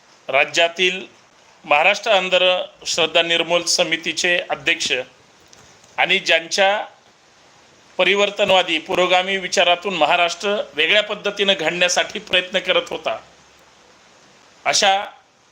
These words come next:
विवेकवादी कर्मकांडाविरोधात लढणाऱ्या श्री नरेंद्र दाभोळकर यांची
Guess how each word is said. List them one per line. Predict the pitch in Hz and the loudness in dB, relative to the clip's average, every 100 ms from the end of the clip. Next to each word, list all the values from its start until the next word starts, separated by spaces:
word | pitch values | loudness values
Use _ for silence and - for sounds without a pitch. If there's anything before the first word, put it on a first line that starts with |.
| _ _ | _ _
विवेकवादी | 151 175 190 208 196 180 180 208 202 - _ _ _ _ _ _ _ _ _ _ _ _ - - _ _ _ | -2 2 2 2 2 2 2 -2 -4 -12 _ _ _ _ _ _ _ _ _ _ _ _ -20 -20 _ _ _
कर्मकांडाविरोधात | 170 180 190 196 190 190 202 190 185 175 185 190 | -2 2 2 2 0 2 2 2 0 2 0 0
लढणाऱ्या | 190 175 185 185 175 143 - - _ - _ _ _ _ _ - - - | 0 0 2 2 4 0 -2 -16 _ -20 _ _ _ _ _ -20 -20 -12
श्री | - 175 | -4 -2
नरेंद्र | 185 175 185 196 202 | 2 4 4 2 2
दाभोळकर | 202 170 170 190 190 202 196 | 4 2 2 0 0 2 2
यांची | 190 175 175 - 202 202 247 | 4 0 0 -4 -2 -2 -4